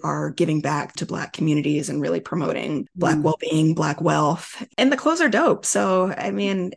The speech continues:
Speaker 1: it's, it feels good to, to invest in that clothing brand. It's the only clothes I actually buy for myself.
Speaker 2: <laughs>
Speaker 1: Anything other than athletic gear is usually stuff that I've gotten from my sister-in-law's closet.
Speaker 2: <laughs>
Speaker 1: Yeah.
Speaker 2: Their,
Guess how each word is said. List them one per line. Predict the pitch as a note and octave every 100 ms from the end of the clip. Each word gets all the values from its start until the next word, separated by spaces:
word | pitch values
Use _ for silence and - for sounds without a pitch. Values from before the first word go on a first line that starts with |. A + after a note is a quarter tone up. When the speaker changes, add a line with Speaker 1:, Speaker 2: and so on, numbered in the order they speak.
| -
Speaker 1:
it's, | E3+ - -
it | F3+ -
feels | G3+ F#3+
good | - F3 E3+
to, | - E3+ D#3+ D#3+
to | - -
invest | E3 D#3+ D#3 D#3+ -
in | D#3
that | D#3+ -
clothing | - D#3 E3
brand. | E3 E3 D#3+
It's | E3
the | F3
only | E3+ E3
clothes | - D#3
I | D3
actually | D#3 - D3+
buy | C#3+ C#3
for | D#3+
myself. | D#3+ D#3+ - E3+ E3 E3 -
Speaker 2:
<laughs> | G3+ A3+ B3+ F4+ A#3+ D#4 B3+
Speaker 1:
Anything | G#3 G3+ - F3+
other | E3+ E3+ E3+
than | D#3+ D#3+
athletic | - D#3 D#3 D3+ -
gear | F3 D3+ D3+ C#3+
is | D3 -
usually | D3+ D3 D3+ D3 C#3+ - -
stuff | - D#3+ D3+
that | D#3
I've |
gotten | E3 E3 F#3
from | -
my | D#3
sister-in-law's | D#3 - - D#3+ D3+ C#3+ -
closet. | D3 C#3+ D#3+ E3 - - - -
Speaker 2:
<laughs> | - - - D#4+ - C4+ B3+ - - F#3 - _ -
Speaker 1:
Yeah. | A3 -
Speaker 2:
Their, | C#4